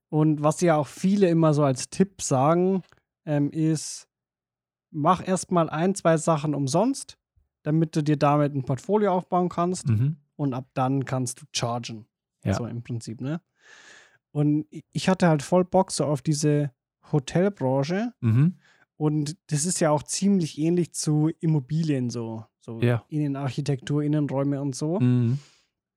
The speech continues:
Speaker 1: Und, äh, da war ich, war ich da bei uns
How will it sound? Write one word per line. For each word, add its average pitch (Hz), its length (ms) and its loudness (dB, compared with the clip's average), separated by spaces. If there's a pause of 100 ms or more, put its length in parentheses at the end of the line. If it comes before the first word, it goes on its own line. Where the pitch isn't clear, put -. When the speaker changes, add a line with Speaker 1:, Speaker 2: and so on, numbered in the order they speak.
(160)
Speaker 1:
Und, 160 600 2
äh, 147 400 4 (140)
da 131 120 -2
war 151 140 6
ich, - 360 -2 (240)
war 151 240 -2
ich 160 120 0
da 160 120 4
bei 147 160 0
uns 190 560 0